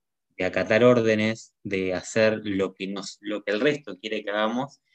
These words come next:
y no lo que realmente, eh, tenemos el deseo. Es más, eh, pasa mucho cuando nos preguntan de chico quién querés ser o qué querés ser cuando seas grande. Generalmente esa mirada está,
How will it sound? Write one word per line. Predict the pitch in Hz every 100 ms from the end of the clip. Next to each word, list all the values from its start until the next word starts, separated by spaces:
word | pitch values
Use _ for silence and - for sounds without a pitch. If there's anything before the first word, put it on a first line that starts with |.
| - - - -
y | 107
no | 117
lo | 117
que | 110 95
realmente, | 104 104 110 107 107 - _
eh, | 101 95
tenemos | 90 92 101 101 98 -
el | 95
deseo. | 92 - 120 82 - _
Es | 107
más, | 107 107 - -
eh, | - 113 -
pasa | 123 123
mucho | 127 135 147
cuando | 110 101
nos | 98 -
preguntan | 101 113 120 107
de | 98
chico | 120 123 110
quién | - 113
querés | 110 104 -
ser | 131 104 98
o | 95 -
qué | 113
querés | 104 101
ser | - 110
cuando | 104 95
seas | 104 101
grande. | 120 113 92 -
Generalmente | 98 104 117 120
esa | -
mirada | 107 110 120 123
está, | 120 110 110 110